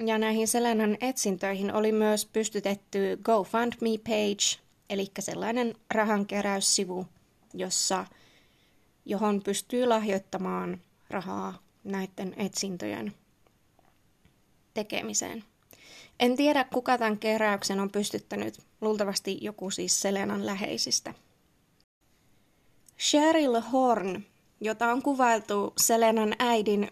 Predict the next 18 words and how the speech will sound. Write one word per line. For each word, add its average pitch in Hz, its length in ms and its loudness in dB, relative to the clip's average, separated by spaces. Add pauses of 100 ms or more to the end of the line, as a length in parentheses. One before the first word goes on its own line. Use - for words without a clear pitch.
verisiskoksi, 202 1000 0 (840)
näki 226 320 0
läheltä, 254 560 4 (260)
kuinka 240 300 0
Selena 208 520 2 (240)
kasvoi 196 420 0
nuoresta 214 480 2
tytöstä 226 500 -2
teini-ikäiseksi, 190 1160 -2 (640)
ja 233 80 -2
hän 247 180 2
oli 262 140 4
paljon 254 380 2
tekemisissä 208 600 0
myös 220 280 2
Selenan 202 500 2 (180)
etsintöjen 170 760 -2
kanssa. 160 520 2